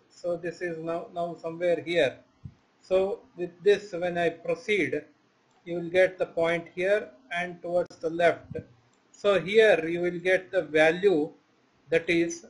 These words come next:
as zero point two three five. Now this one is zero point two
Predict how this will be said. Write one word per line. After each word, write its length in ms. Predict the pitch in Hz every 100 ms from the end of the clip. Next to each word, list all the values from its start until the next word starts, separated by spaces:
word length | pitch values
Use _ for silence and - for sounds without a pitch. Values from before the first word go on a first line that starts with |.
| -
as 340 | 165 170 165 175 185 _ _ -
zero 240 | 202 208
point 440 | 208 196 196 190 -
two 220 | 196 196
three 260 | 185 196 190
five. 260 | 185 147 135 - _ _ _ -
Now 320 | 170 190 185
this 240 | 175 -
one 280 | 180 180 185
is 420 | 180 165 175 - 196 - _ _ _ _ 143
zero 440 | 170 170 175 165 -
point 500 | 156 156 160 185 202 202 - _ _ _ _ -
two 420 | 180 180 370 -